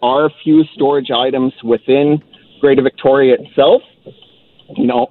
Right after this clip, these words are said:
and, uh, they'll start going into management process here, um, where, you know, gas will still get sent out, you know, may not be a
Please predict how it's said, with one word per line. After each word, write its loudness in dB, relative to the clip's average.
and, -2
uh, 0
they'll 0
start -4
going 0
into -4
management -2
process -2
here, 0
um, -2
where, 2
you 0
know, -4
gas 0
will -4
still -2
get -2
sent -4
out, 0
you 2
know, 2
may 2
not 0
be 2
a 4